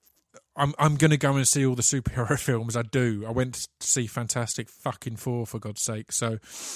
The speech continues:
I'm gonna see 'em all, so I don't need to watch the trailers. So, yeah. But, yeah, so Deadpool's I'm most excited about. I think M-, M-, Marvel just are nailing it with T V series as well. I mean, I'm almost as excited about the new series of,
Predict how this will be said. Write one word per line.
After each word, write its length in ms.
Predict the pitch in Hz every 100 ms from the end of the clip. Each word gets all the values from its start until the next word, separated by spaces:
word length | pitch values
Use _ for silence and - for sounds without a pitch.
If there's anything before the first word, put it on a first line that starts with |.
| - - -
I'm 80 | 143
gonna 240 | 160 143
see 220 | 120 151
'em 120 | 131 117
all, 140 | 110
so 380 | - 123 117 120 -
I 60 | 127
don't 200 | 123 120
need 120 | 117
to 100 | -
watch 200 | 113 107
the 60 | -
trailers. 440 | - 110 107 104
So, 160 | - 117
yeah. 220 | 110 107 - - - -
But, 120 | -
yeah, 240 | 180 165 120
so 180 | - 147
Deadpool's 540 | 160 139 156 131 120
I'm 120 | 135
most 240 | 123 120 -
excited 340 | - 127 120
about. 160 | 120 127
I 20 |
think 180 | 185 160
M-, 400 | 165 - - - -
M-, 240 | 147 160 - -
Marvel 580 | 147 156 156 139 143 131 _ _ _
just 280 | - 143 -
are 80 | 143
nailing 420 | 123 123 120 113
it 160 | 113 120 -
with 200 | 127 -
T 180 | 147
V 160 | 135 131
series 340 | - 131 120
as 100 | 110 117
well. 180 | 135
I 80 | 127
mean, 160 | 131 135
I'm 80 | 135
almost 340 | 147 131 -
as 140 | 113
excited 360 | 117 - 123 120
about 200 | 120 120
the 60 | 120
new 120 | 120
series 320 | - 123 113
of, 100 | 110